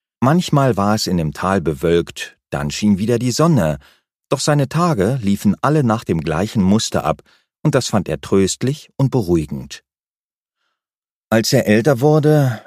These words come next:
fielen ihm jedoch nach und nach die negativen Seiten seines Lebens in dem Tal stärker auf als die positiven. Er fragte sich, warum er früher nie bemerkt hatte, was hier alles nicht stimmte.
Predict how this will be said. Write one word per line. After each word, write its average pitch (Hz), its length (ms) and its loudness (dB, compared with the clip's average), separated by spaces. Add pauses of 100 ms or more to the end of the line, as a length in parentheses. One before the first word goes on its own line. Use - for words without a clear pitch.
fielen 170 340 4
ihm 131 180 4
jedoch 107 340 2
nach 107 300 0
und 107 160 2
nach 120 220 0
die 120 140 -4
negativen 127 640 0
Seiten 90 400 0
seines 82 320 -2
Lebens 92 420 -2
in 92 100 -4
dem 82 200 -2
Tal 104 260 0
stärker 98 560 -2
auf 123 480 -4
als - 220 -6
die 123 100 -6
positiven. 85 920 -4 (960)
Er 117 100 -2
fragte 135 440 -4
sich, 139 280 -4
warum 117 220 0
er 113 100 0
früher 143 320 0
nie 156 220 2
bemerkt 147 480 -2
hatte, 110 180 -2
was 90 160 -2
hier - 180 -6
alles 117 300 -2
nicht 110 300 0
stimmte. 76 560 -6